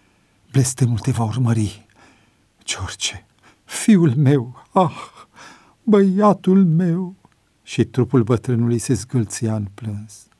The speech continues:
"Tăticule, nu te teme. Blestemul s-a dus.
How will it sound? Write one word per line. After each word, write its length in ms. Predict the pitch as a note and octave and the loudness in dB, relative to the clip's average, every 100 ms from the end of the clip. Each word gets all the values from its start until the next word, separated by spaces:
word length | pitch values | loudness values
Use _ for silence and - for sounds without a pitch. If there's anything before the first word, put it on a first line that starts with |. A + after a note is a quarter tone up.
| _ _ _ _ _ _ _ _ _ _ _ _ _ | _ _ _ _ _ _ _ _ _ _ _ _ _
"Tăticule, 760 | A#2 - F2 - G2+ E2 - _ _ _ _ _ _ - | -4 -4 -6 -8 -8 -10 -14 _ _ _ _ _ _ 0
nu 220 | B2 G2+ | 2 2
te 120 | G2 | -4
teme. 500 | - G2 E2+ - - _ _ _ _ _ _ _ | -8 -8 -10 -12 -18 _ _ _ _ _ _ _
Blestemul 580 | A2+ C#3 - - A#2+ A2 | 0 2 2 -2 0 0
s-a 200 | - A2 | -2 -4
dus. 480 | G2 A2+ - - | -4 -8 -8 -10